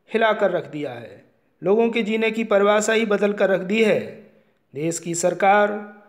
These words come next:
और समस्त कोरोना योद्धाओं के सफल प्रयासों और सूझबूझ से हम इस कोरोना महामारी के विरुद्ध जंग को जीतने में काफ़ी हद तक सफल भी हुए हैं।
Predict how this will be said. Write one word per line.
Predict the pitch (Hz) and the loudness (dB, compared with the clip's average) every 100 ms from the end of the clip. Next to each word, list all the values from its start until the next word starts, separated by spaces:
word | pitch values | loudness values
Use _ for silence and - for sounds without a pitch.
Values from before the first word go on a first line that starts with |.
| _ _ _ | _ _ _
और | 190 | -6
समस्त | 190 233 240 240 | -2 0 2 0
कोरोना | - 220 220 208 | 2 2 2 2
योद्धाओं | 196 196 196 190 202 | 4 2 2 -2 -2
के | 208 | -2
सफल | - 185 190 | -2 -2 -2
प्रयासों | 185 180 185 180 214 214 214 - - _ _ _ | 0 2 2 2 -2 -4 -8 -14 -20 _ _ _
और | 170 190 | 0 0
सूझबूझ | 185 233 220 175 247 | 2 2 2 0 -2
से | - 220 | -2 -2
हम | 180 180 185 - - _ | -2 -4 -6 -12 -20 _
इस | 180 - | -12 -4
कोरोना | 185 196 233 226 | 0 2 4 2
महामारी | 208 170 185 180 190 | 2 0 2 2 0
के | 190 | -2
विरुद्ध | 165 180 185 | -2 0 -2
जंग | 156 190 | -2 -2
को | 196 180 | -2 -4
जीतने | 156 190 220 202 | -4 -4 0 0
में | 156 135 - - _ _ - | -2 -8 -18 -20 _ _ 0
काफ़ी | 190 196 226 | 2 2 0
हद | 190 180 | -2 -2
तक | 180 170 | -4 -4
सफल | 160 160 160 | -4 -2 -2
भी | 165 156 | -2 -4
हुए | 151 170 | -2 -2
हैं। | 175 | -2